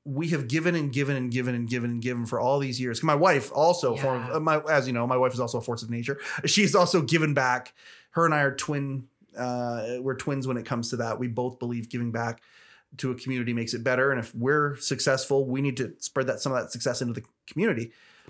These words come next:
Speaker 1: Well, when you're on the other side of the coin, having done that for decades, <laughs> and then to receive it for the first time is very <laughs> humbling.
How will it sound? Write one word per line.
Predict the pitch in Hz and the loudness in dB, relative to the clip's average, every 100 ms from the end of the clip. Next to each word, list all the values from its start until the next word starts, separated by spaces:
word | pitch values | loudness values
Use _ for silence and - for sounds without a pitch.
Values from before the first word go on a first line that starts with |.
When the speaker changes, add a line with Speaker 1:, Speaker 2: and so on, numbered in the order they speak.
| - _ _ _ - | -20 _ _ _ 0
Speaker 1:
Well, | 202 160 | 4 4
when | 175 | 4
you're | 285 269 | 4 4
on | 170 | 4
the | |
other | 139 | 2
side | 113 156 | 2 2
of | 120 | 2
the | |
coin, | - 165 202 123 104 - _ _ _ | 0 4 4 4 -2 -12 _ _ _
having | 196 247 196 | 2 4 2
done | 143 160 185 | 2 2 2
that | 139 123 | 0 -2
for | - 139 | -4 -4
decades, | 120 147 208 269 170 110 - - _ _ _ _ _ _ _ _ _ _ _ _ _ _ _ _ _ - _ _ - | 0 0 2 -2 -4 -8 -10 -12 _ _ _ _ _ _ _ _ _ _ _ _ _ _ _ _ _ -20 _ _ -4
<laughs> | - 113 139 104 - | -2 0 -2 -2 2
and | 170 175 | 4 4
then | 190 | 4
to | 175 175 | 2 2
receive | 131 190 196 | 0 -2 -2
it | 165 | -2
for | 151 | -4
the | 135 | -4
first | - 151 - | -2 -4 -2
time | 151 165 123 | -2 -2 -2
is | 117 | -6
very | - - 160 - 139 | -10 -6 -6 -6 -6
<laughs> | - | -2
humbling. | 156 127 123 117 | 0 0 -2 -6